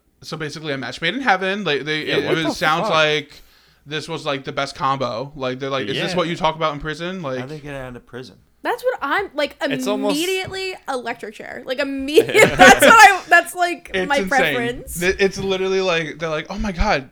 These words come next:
Speaker 1: you like killing women too and raping them?"
Speaker 4: <laughs>
Speaker 1: Me too.
Speaker 2: No, it's almost
Speaker 1: Like,
Speaker 2: like, 'cause the other guy didn't necessarily rape
Speaker 1: he didn't
Speaker 2: anyone.
Speaker 1: rape, but
Speaker 2: It's
Speaker 1: he,
Speaker 2: more like, "You rape,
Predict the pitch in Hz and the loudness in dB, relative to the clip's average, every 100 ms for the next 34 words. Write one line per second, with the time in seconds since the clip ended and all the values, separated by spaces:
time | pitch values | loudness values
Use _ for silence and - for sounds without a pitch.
0 | _ 143 156 170 196 - - - 170 170 | _ -12 -6 -2 -2 -4 -20 -14 -8 -6
1 | 160 156 156 147 156 156 156 135 135 185 | -6 -6 -8 -8 -8 -8 -8 -8 -8 -8
2 | 196 233 226 - 370 - - - 175 208 | -8 -6 -6 -6 -8 -6 -6 0 6 8
3 | 202 - - 311 415 196 139 127 123 - | 8 6 2 6 6 4 0 -2 -6 -8
4 | 123 131 131 190 185 165 160 - - - | 0 0 0 -2 0 0 0 -6 -18 -12
5 | 135 139 156 170 143 143 120 110 - 123 | -8 -2 0 0 -4 -6 -10 -12 -12 -8
6 | 107 92 104 147 175 170 156 135 143 143 | -8 -6 -6 -4 -6 -4 -4 -6 -6 -2
7 | 170 175 151 123 151 131 123 - | 4 6 6 4 -2 0 0 0